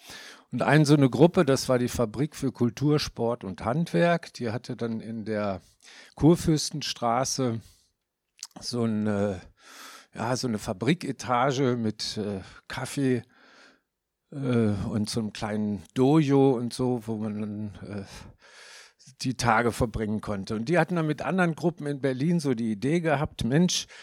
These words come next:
lass uns doch mal gucken, ob wir nicht die ganzen Freaks aus Westdeutschland einladen zu einem Festival nach Berlin und dann, äh, gucken wir mal, wo da Synergien sind, was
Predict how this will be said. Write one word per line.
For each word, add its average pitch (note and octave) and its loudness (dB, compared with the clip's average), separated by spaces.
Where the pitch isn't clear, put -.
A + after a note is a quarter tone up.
lass C3+ 2
uns D3+ -2
doch C#3+ 0
mal B2+ 4
gucken, G3+ 2
ob - -4
wir B2+ 2
nicht C3 -2
die B2 -2
ganzen B2 -2
Freaks F#3 -2
aus A2 -4
Westdeutschland D#3+ -4
einladen D3+ -4
zu - -6
einem B2 -4
Festival F#3 -2
nach D#3+ -4
Berlin F3+ 0
und C#3+ -12
dann, C#3+ -4
äh, C3 -2
gucken F3+ -4
wir D#3+ 0
mal, D3+ 0
wo C#3 2
da B2+ 2
Synergien B2 0
sind, D3 0
was B2+ -2